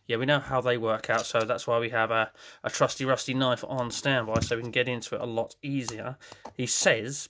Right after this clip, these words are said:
blimey, is that stuck down or what? Right, how many gouges will it take for me to get in? Ah, here we go. Right, well, w-, we've torn a little bit of it off.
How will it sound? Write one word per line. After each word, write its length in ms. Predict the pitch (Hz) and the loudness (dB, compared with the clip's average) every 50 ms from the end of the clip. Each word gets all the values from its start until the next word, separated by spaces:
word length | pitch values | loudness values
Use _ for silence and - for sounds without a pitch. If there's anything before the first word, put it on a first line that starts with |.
| - - | -10 -8
blimey, 320 | 220 226 240 247 202 139 127 - | -8 -6 -4 -2 -2 -4 -4 -6
is 100 | - - | -6 -2
that 140 | - 214 208 | 0 0 0
stuck 360 | - - - - 196 - - | 0 -4 -4 -6 -4 -4 -2
down 260 | - 165 180 208 196 - | 0 2 4 4 2 2
or 260 | 123 117 110 107 117 131 | 2 0 0 -2 -6 -8
what? 540 | 156 156 180 170 139 - - - - - - _ _ _ _ _ _ _ _ _ _ _ _ _ _ - - | -6 -4 -2 0 -2 -2 -4 -8 -10 -12 -14 _ _ _ _ _ _ _ _ _ _ _ _ _ _ -4 -2
Right, 120 | 127 123 127 | -2 0 0
how 100 | 160 170 | 0 0
many 140 | 180 170 | 0 -2
gouges 600 | 147 - - 165 160 151 147 139 123 123 117 - | -2 0 4 4 6 6 4 2 0 -2 -4 -2
will 160 | 143 131 127 131 | 0 0 0 -2
it 100 | - - | -4 -6
take 240 | - 143 127 131 | -4 -4 -4 -4
for 60 | - 123 | -4 -8
me 80 | 117 | -8
to 60 | 110 | -2
get 180 | 113 127 120 117 | 0 0 0 0
in? 100 | 113 110 | 0 0
Ah, 140 | - 165 139 | 4 2 4
here 220 | - 160 175 165 | 4 2 0 0
we 80 | 143 131 | 2 2
go. 240 | - 135 110 104 - _ _ - - - - - - _ - | 2 2 2 2 0 _ _ -14 -12 -12 -14 -20 -12 _ 0
Right, 240 | 147 131 127 - | 2 2 2 2
well, 280 | 165 143 127 113 104 - _ - | 4 4 4 2 2 -4 _ -10
w-, 200 | - 135 131 - - | -8 -8 -8 -8 -6
we've 280 | 139 127 113 - _ - | -8 -8 -8 -10 _ -8
torn 260 | - 170 156 143 117 | -2 0 0 0 2
a 60 | 117 | 0
little 200 | 131 147 131 120 | 0 -2 -2 -4
bit 140 | 101 104 101 | -6 -6 -6
of 80 | 101 98 | -6 -2
it 40 | |
off. 300 | 104 120 127 - - - | 0 -2 -2 -2 -4 -12